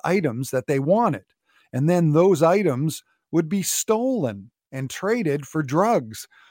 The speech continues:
Police say they discovered the ring earlier this year while investigating drug trafficking in Victoria,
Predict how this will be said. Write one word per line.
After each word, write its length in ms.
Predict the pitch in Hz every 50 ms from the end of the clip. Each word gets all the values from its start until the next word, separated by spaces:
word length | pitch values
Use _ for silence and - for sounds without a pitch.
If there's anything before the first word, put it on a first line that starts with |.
| _ _
Police 300 | - 139 151 165 160 -
say 160 | - 170 156
they 120 | 139 135 131
discovered 500 | 123 117 - - - 190 208 220 196 135
the 80 | 139
ring 260 | 127 131 135 127 131 -
earlier 460 | - 156 165 180 190 170 147 139 131 123
this 260 | 123 127 117 - -
year 160 | 170 180 170
while 240 | 143 127 120 120 120
investigating 800 | 120 117 107 147 160 - - 151 123 131 131 131 123 120 117 107
drug 360 | 98 131 139 156 190 196 165
trafficking 680 | - - 143 127 117 110 - 120 113 - 120 113 110 110
in 160 | 110 107 104
Victoria, 640 | 107 110 104 - - 113 107 107 110 120 135 147